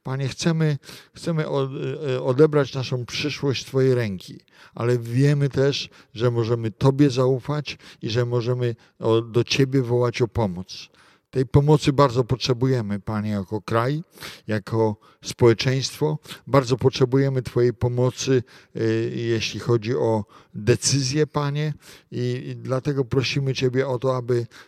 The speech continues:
te decyzje, które są podejmowane, były, e, e, były, e, poddane Tobie na tyle, żeby nie wyrządzały szkody dla ludzi.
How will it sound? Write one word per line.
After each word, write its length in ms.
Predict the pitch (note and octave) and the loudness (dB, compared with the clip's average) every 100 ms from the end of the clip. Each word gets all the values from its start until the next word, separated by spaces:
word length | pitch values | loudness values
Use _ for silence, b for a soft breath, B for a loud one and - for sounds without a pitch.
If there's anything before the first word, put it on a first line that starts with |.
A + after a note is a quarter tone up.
| B | B
te 340 | - A#2+ A#2+ B2 | -4 -2 0 -4
decyzje, 760 | - B2 A#2 A2 - C#3+ C#3 C3 | -10 -4 -2 -2 -2 -2 -2 -2
które 280 | - B2 | 0 0
są 240 | A2+ C#3 C3+ | 2 -2 -2
podejmowane, 840 | B2+ A#2+ A#2+ A2+ G#2+ F#2+ F#2 G#2+ - B B - | 0 2 2 0 -4 -4 -4 -6 -10 B B -2
były, 340 | A#2+ A#2+ A2+ - b b - | 4 4 2 -4 b b -8
e, 40 | A2+ B2 C#3 B2+ C#3 | -6 -6 -6 -8 -8
e, 40 | C3+ | -6
były, 360 | B2+ D3 D3 | 0 2 4
e, 880 | C#3+ C3+ - C3 B2+ B2+ C3 B2 - | 2 0 -6 -8 -6 -6 -10 -16 -4
poddane 480 | C3 A#2+ D#3 D#3 C3+ | -2 0 -2 -2 -2
Tobie 520 | - C#3 B2+ B2 A#2+ | 2 2 4 4 2
na 160 | A#2+ A#2+ | -4 -6
tyle, 380 | - D3+ C#3 B2 | 0 2 2 0
żeby 380 | B2+ A#2 B2+ A#2 b b | -2 2 0 0 b b
nie 220 | B2 C#3 | -4 -2
wyrządzały 600 | C3+ C#3 B2 B2 A#2+ A#2 A2 | 2 2 0 -2 2 2 0
szkody 520 | - A2+ G#2+ G2 G2 | -2 0 0 2 -2
dla 200 | G2+ G#2 | -2 -2
ludzi. 480 | F#2+ F#2 - D3 | -2 -4 -8 -14